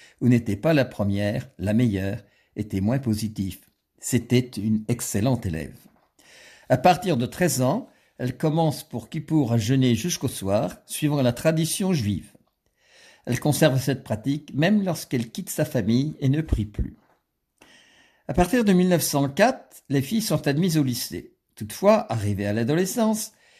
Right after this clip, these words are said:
Edith Stein refuse de rentrer au lycée et demande à arrêter ses études à l'âge de quinze ans en dix-neuf cent six. Elle part dix mois à Hambourg,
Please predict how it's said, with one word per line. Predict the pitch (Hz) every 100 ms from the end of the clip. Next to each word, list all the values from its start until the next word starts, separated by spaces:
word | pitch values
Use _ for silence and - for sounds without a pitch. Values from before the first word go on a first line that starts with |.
| _ _
Edith | 165 165 214 -
Stein | - 185 208 220
refuse | 160 175 196 208 233 165
de | 160
rentrer | 147 143 - 196
au | 147
lycée | 120 - 147 165 -
et | 131
demande | 123 147 147
à | 127
arrêter | 123 127 139
ses | 135 120 113
études | 107 185 190 -
à | 127
l'âge | 123 147 120
de | 113
quinze | 120 120 113
ans | 160
en | 139
dix-neuf | 113 110 131
cent | - 110
six. | 104 - 101 - - _ _ _ _ _ _ - - _
Elle | 110 113
part | 120 117
dix | 127
mois | 147 147
à | 147
Hambourg, | 160 180 180 262 277 277